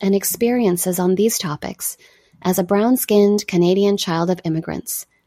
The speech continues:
a mother, and a pelvic floor physiotherapist. I'm also excited to share my conversations with other women where we break down what we were taught about our bodies, what we learned along the way, and what we wish we had known sooner.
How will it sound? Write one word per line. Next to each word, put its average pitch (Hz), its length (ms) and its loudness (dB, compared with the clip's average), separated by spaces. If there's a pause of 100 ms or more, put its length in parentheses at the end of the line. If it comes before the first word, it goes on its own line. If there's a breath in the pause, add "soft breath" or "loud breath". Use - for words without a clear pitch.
(240)
a 202 80 2
mother, 208 500 0 (340)
and 185 380 0
a 214 80 -2
pelvic 185 400 -6
floor 175 280 -4
physiotherapist. 175 1040 -6 (160)
I'm 214 260 -2
also 226 340 2
excited 180 540 -2
to 202 100 -2
share 202 280 2
my 214 160 2
conversations 190 960 -2
with 196 260 -2
other 214 240 2
women 175 400 -4 (340 loud breath)
where 202 220 4
we 202 100 4
break 208 300 0
down 180 460 -2 (140)
what 190 220 0
we 220 140 4
were 214 160 2
taught 196 260 -4
about 208 240 0
our 220 120 0
bodies, 175 580 -4 (680)
what 196 240 -2
we 202 160 4
learned 214 420 2
along 185 360 2
the 185 100 0
way, 196 440 -2 (640)
and 214 160 2
what 208 140 2
we 214 160 4
wish 214 520 2
we 208 180 0
had 202 200 0
known 180 380 4
sooner. 180 580 0